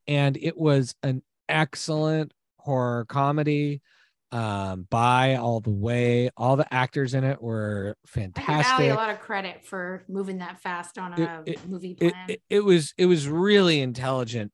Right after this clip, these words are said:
Speaker 1: Um, I just shout out to the writer, Sarah DeLapp. I don't know her.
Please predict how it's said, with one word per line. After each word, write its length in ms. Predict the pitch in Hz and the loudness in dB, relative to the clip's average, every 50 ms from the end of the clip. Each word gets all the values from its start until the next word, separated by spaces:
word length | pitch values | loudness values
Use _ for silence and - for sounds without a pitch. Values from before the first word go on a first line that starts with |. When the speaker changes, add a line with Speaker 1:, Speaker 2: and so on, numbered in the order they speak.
| - | -8
Speaker 1:
Um, 400 | - 117 117 110 107 107 104 - _ _ - | -4 -4 -2 -2 -4 -6 -8 -10 _ _ -8
I 120 | 117 123 123 | -6 -6 -6
just 200 | 117 117 - - | -6 -8 -12 -10
shout 280 | - - 147 151 160 | -4 -2 2 4 6
out 180 | 160 156 147 - | 6 4 4 2
to 100 | - 147 | 0 -2
the 120 | 117 104 | -2 -2
writer, 380 | 98 101 110 117 123 120 113 107 | -4 -2 0 2 2 2 0 -2
Sarah 640 | - - - 123 117 123 127 131 135 131 135 127 | -4 -6 -6 -6 -6 -4 -4 -4 -4 -4 -4 -6
DeLapp. 600 | 113 104 104 117 104 92 90 92 92 101 143 185 - - | -8 -10 -14 -14 -14 -14 -12 -12 -10 -8 -10 -10 -10 -12
I 80 | - 98 | -12 -12
don't 200 | 101 104 95 92 | -12 -14 -14 -12
know 160 | 95 107 113 | -12 -10 -10
her. 360 | 110 147 143 135 135 151 165 | -8 -8 -8 -8 -8 -12 -14